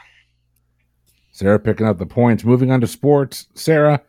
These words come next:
prior to the twenty thirteen season, what baseball team left the National League and joined the American League?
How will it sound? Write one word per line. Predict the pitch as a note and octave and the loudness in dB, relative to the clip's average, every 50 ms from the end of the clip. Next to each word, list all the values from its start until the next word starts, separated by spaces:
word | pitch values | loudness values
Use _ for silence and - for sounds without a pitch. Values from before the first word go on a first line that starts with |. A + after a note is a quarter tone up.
| _ _ _ _ _ _ _ _ _ _ _ _ | _ _ _ _ _ _ _ _ _ _ _ _
prior | - F#3+ F#3 G3+ G3+ | -2 0 2 4 4
to | E3+ D3 | 2 2
the | A#2+ A2 | 0 -2
twenty | - - - C#3+ C3+ B2 A#2+ | -4 -4 -2 -2 0 0 0
thirteen | - B2 A#2+ A2 - - C3 B2+ B2 A#2 | 0 0 -2 -2 -2 -4 -2 -2 -2 -2
season, | - - D3 D3+ B2+ C#3 C3+ B2+ A#2+ | -2 0 0 2 2 2 2 0 2
what | C3 G3 F#3+ D#3+ - | 2 2 2 0 0
baseball | - B2+ D3 C#3 - - D3 C#3 | 0 2 2 2 0 0 -2 -2
team | C3+ - D#3 C#3+ C#3 B2+ | 0 0 0 0 0 0
left | A2 A2+ C3 D#3+ E3 - - | 2 2 2 0 0 -2 -4
the | C#3+ | -2
National | C3 B2+ C#3 D#3+ E3 - - E3 D#3 D3+ | 0 0 2 0 0 -2 -4 -4 -4 -2
League | D3 D#3 D#3+ D#3 D3 D3+ | 0 2 2 2 2 0
and | D#3+ D3+ C3+ | -2 -2 -2
joined | A#2+ B2 C3+ C#3+ D3 D3 | -2 -2 0 0 0 0
the | D#3 | 0
American | D#3+ D#3 D3 C#3 C#3 D3+ E3 D#3 - C#3+ B2 G#2+ | 0 0 0 -2 0 0 -2 0 0 0 0 0
League? | F#2 F2 D#2+ C#2 B1+ A1+ - - | 0 -2 -4 -6 -8 -12 -14 -18